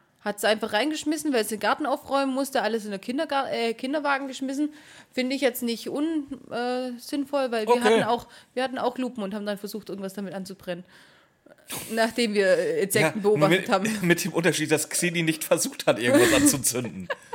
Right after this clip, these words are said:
Speaker 1: Ich meine nur, dass, ich, ich meine nur, dass, äh, Kinder Lupen haben können, ist nicht un-,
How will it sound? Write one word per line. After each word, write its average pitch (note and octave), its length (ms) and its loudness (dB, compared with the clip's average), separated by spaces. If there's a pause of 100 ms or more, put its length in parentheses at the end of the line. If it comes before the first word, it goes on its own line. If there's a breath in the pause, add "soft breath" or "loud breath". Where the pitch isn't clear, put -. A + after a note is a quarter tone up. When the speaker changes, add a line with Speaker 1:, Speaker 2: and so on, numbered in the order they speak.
(720 loud breath)
Speaker 1:
Ich C#4+ 140 2
meine F4 280 4
nur, E4+ 100 2
dass, E4 200 -2
ich, - 440 -8
ich B3 200 -8
meine B3+ 200 2
nur, F#4+ 140 2 (260 loud breath)
dass, C4 360 2
äh, A3+ 280 4
Kinder C4+ 580 2
Lupen E4+ 420 0
haben F4 260 2
können, F4+ 400 0
ist - 180 -2
nicht E4+ 160 0
un-, E4 280 0